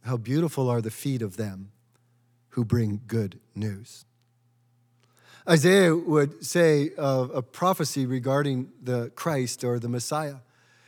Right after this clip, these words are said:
He says, "Go on to a mountain, the highest place, and proclaim the good news, the arrival of a king." And so what Mark wants us to understand is that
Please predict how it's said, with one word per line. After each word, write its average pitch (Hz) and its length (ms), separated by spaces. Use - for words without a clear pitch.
He 143 100
says, 156 120
"Go 220 320
on 202 280
to 180 460
a 175 80
mountain, 185 460
the 143 100
highest 214 460
place, 165 340
and 170 240
proclaim 262 680
the 190 100
good 190 240
news, 180 600
the 180 140
arrival 185 640
of 147 120
a 151 60
king." 127 540
And 160 100
so 175 160
what 165 320
Mark 185 260
wants 156 240
us 143 140
to 147 80
understand 127 640
is 120 320
that 127 260